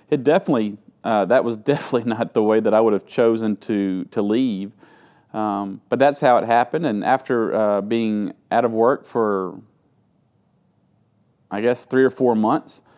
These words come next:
uh, God opened up the door for me to come and pastor this, uh, church plant, or church campus plant in, in Batesville, Mississippi. And I don't know that I could fit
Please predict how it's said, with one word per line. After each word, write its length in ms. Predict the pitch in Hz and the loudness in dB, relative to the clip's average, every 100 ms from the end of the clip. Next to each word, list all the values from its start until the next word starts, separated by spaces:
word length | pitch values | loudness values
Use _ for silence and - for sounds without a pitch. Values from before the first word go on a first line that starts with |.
| _ _ _ | _ _ _
uh, 260 | - 107 95 | -4 -2 -2
God 300 | 98 113 123 | 0 2 4
opened 260 | 131 131 120 | 2 0 -2
up 120 | 117 | -2
the 60 | |
door 240 | 113 117 131 | -2 2 2
for 140 | 135 | 0
me 120 | 120 | -2
to 60 | 110 | -2
come 260 | - 123 127 | -2 -2 -2
and 120 | 104 | -2
pastor 420 | 117 117 - 120 | 0 0 -2 -8
this, 400 | 113 113 104 - | -8 -8 -8 -6
uh, 320 | 104 101 92 - | -4 -2 -2 -6
church 300 | - 139 - | -6 -6 -6
plant, 320 | - 127 139 - _ _ - | -6 -4 -6 -8 _ _ -8
or 340 | 101 95 95 - | -6 -6 -8 -14
church 400 | - 127 - - | -4 -2 -2 -8
campus 360 | - 131 135 - | -4 -4 -4 -6
plant 360 | - 123 135 - | -4 -2 -2 -4
in, 340 | 110 104 101 - | -6 -4 -6 -6
in 160 | 104 | -8
Batesville, 400 | 101 110 113 - 117 | -2 -2 -2 -4 -4
Mississippi. 640 | 110 107 120 123 139 139 _ _ _ _ _ _ | -6 -8 -8 -6 -6 -8 _ _ _ _ _ _
And 680 | 104 110 107 101 98 87 - - - _ _ _ _ _ _ _ _ _ _ _ _ _ _ _ | -6 -4 -2 -2 -4 -8 -12 -20 -20 _ _ _ _ _ _ _ _ _ _ _ _ _ _ _
I 120 | 117 | 0
don't 160 | 147 139 | 2 2
know 140 | 127 | 2
that 120 | 120 113 | 2 2
I 100 | 110 | 0
could 140 | 107 | -4
fit 520 | - 131 123 - - | -6 -2 -2 -2 -10